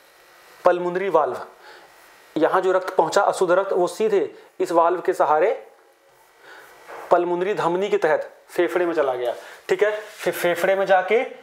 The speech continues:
शुद्ध हुआ और शुद्ध होके वहाँ से, यहाँ से, इस तरफ से उ-, उ-, क्या बन के आया?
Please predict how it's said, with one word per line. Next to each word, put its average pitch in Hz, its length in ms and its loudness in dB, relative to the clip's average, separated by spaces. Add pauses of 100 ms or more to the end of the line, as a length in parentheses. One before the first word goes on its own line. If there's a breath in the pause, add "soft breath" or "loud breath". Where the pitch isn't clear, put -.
(120)
शुद्ध 190 300 -2
हुआ 196 300 4
और - 380 -6
शुद्ध 190 240 -2
होके 180 220 0
वहाँ 170 280 2
से, 254 400 -2 (160)
यहाँ 160 260 0
से, - 300 -6 (160)
इस - 120 -4
तरफ 175 140 4
से - 120 0
उ-, 180 280 -2
उ-, - 80 2 (300)
क्या 214 100 6
बन 214 140 0
के 196 80 2
आया? 143 260 4